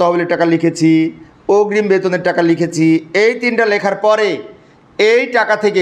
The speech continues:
কর্তনসমূহ বিয়োগ করে আমরা এই চৌত্রিশ হাজার বিশ টাকা পাব। প্রয়োজনে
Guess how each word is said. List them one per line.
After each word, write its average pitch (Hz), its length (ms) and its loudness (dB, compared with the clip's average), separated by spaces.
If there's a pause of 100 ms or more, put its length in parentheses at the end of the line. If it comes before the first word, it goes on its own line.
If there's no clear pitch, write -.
(140)
কর্তনসমূহ 196 640 0 (120)
বিয়োগ 180 280 2
করে 160 120 2 (100)
আমরা 160 140 0
এই 170 100 0 (320)
চৌত্রিশ 180 440 -2
হাজার 165 280 2 (680)
বিশ 165 260 0
টাকা 160 240 -2
পাব। 120 140 0 (1000)
প্রয়োজনে 208 380 2